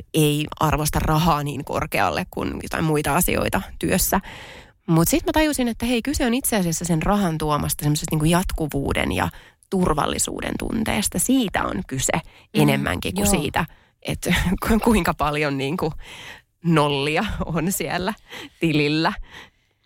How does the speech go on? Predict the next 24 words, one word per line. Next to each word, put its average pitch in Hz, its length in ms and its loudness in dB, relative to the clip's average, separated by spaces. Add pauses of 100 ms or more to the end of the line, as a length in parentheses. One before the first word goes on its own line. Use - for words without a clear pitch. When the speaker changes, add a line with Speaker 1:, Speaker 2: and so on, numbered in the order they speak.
(320)
Speaker 2:
Joo, 277 160 4
joo. 185 240 2
Ja 156 220 -2
ton, 277 260 2
ton 320 200 2
mä 226 100 2
tunnistan 202 420 0
nimenomaan 226 380 2
se 202 120 -2
niin 185 80 0
kuin 160 120 -12
kaipuu 214 380 0
siihen, 170 320 2 (840)
ö, 185 440 2
tu-, 233 160 2 (120)
turvallisuuteen. 175 1040 2
Sehän 208 220 4
on 226 80 0
varmaan 208 440 0
yksi 202 180 -6
niin 180 100 0
kuin 165 180 -4 (760)
meille 180 200 4 (280)
todella 196 540 2